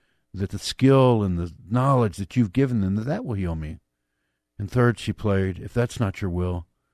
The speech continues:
I know that you'll heal me eternally in heaven." That's the kind of faith we need.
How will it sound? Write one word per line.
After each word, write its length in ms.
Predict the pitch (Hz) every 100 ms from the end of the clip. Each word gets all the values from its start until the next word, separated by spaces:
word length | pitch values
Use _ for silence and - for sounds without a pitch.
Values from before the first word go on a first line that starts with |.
| _ _ -
I 60 |
know 140 | 107 104
that 220 | 101 -
you'll 100 | 90
heal 380 | 78 - 110 95
me 260 | 90 82 78 _ _ _
eternally 600 | - - 98 87 80 76 - _ -
in 120 | 85
heaven." 340 | 87 80 76 - _ _
That's 260 | 180 208 -
the 120 | 147
kind 260 | - 156 135
of 60 |
faith 440 | - 147 143 120 117
we 140 | 113
need. 520 | 107 127 120 82 -